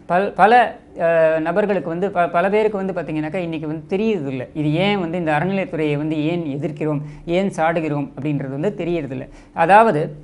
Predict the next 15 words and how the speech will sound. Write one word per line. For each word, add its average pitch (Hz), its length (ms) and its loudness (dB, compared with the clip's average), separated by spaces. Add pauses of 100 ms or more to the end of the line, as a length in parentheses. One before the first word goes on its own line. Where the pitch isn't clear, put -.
(120)
அறநிலையத்துறை 220 720 2
என்பது 196 320 -4
அந்த 202 160 -4
கான்செப்ட் 226 480 -2
எங்கிருந்து 170 520 -4
உருவாகுது? 143 500 -4
ஆயிரத்தி 226 400 2
எட்நூத்தி 208 340 -4
நாற்பதாவது, 165 720 -4
அ, 147 140 -2
நாற்பதாம் 175 440 0
ஆண்டு 156 320 -2
அந்த 156 220 -2
காலகட்டங்களில், 160 760 -4
அதாவது 175 460 -4